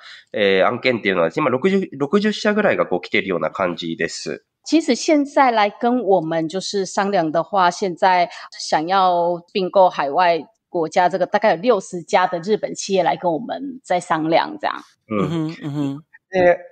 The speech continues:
Speaker 1: いろんなですね、プレイヤーが、まあ、それぞれエムアンドエーっていうのが存在しているので、まあ、異なる、まあ、それぞれの、えー、業界とか規模とか、いろんなところに話が行くので、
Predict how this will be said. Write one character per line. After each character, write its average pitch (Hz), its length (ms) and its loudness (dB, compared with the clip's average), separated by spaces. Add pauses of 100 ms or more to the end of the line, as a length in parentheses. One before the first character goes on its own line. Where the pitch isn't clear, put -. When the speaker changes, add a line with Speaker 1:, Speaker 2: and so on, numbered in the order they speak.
(160)
Speaker 1:
い 165 80 0
ろ 208 100 4
ん 233 60 2
な 233 120 4
で 202 100 0
す - 80 -4
ね、 101 160 2
プ - 160 -4
レ 180 160 4
イ 180 40 0
ヤ 180 140 4
ー 175 40 -2
が、 170 100 2
ま 170 120 2
あ、 143 40 0
そ 160 140 -2
れ 180 100 0
ぞ 156 100 0
れ 87 160 2
エ 90 40 0
ム 104 100 2
ア 113 60 4
ン 117 80 0
ド 120 60 0
エ 117 40 2
ー - 40 0
っ - 20 -16
て - 60 -4
い 82 40 0
う - 0 -
の 78 60 -4
が 80 80 -4
存 101 260 -2
在 95 160 2
し - 80 -18
て 101 60 -2
い 98 40 -2
る 95 80 -4
の 76 140 -4
で、 82 420 -2 (120)
ま 143 360 2
あ、 139 120 -4
異 196 80 2
な 196 160 4
る、 90 300 -2
ま 151 100 0
あ、 - 20 -4
そ - 100 -6
れ 180 120 2
ぞ 202 100 0
れ 151 100 4
の、 85 320 0 (160)
え 90 100 -4
ー、 87 100 -6
業 110 180 0
界 110 220 -2
と 107 100 -6
か 78 460 0
規 120 100 -4
模 101 80 -2
と - 80 -10
か、 - 120 -6
い 123 40 -6
ろ 156 80 2
ん 180 40 4
な 180 60 4
と 175 80 -4
こ 185 60 -2
ろ 143 60 2
に 101 40 -6
話 104 320 -2
が 98 80 0
行 82 80 -4
く - 120 -8
の 73 100 -6
で、 80 380 -2